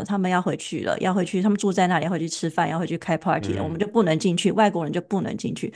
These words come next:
Speaker 1: 我说：“可是我只想去坐地铁。”“不行，最近的不能进去，我们只能绕很大一圈去找别的地铁。”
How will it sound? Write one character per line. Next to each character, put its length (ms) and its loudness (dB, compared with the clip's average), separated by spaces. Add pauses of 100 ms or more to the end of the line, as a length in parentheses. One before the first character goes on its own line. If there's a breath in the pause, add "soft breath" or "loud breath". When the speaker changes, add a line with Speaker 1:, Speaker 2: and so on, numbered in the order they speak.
(280 loud breath)
Speaker 1:
我 40 -2
说 140 -2
：“可 100 2
是 60 2
我 140 0
只 100 2
想 180 2
去 120 2
坐 240 2
地 180 2
铁。 240 -2
”“不 100 -4
行， 240 -4 (520 loud breath)
最 180 4
近 180 4
的 80 6
不 140 0
能 100 2
进 160 -2
去， 160 -2
我 60 -2
们 100 -4
只 120 -4
能 100 0
绕 180 6
很 340 -2
大 260 0
一 100 -2
圈 260 -4
去 80 -4
找 180 -4
别 180 -4
的 100 -4
地 160 2
铁。” 320 -6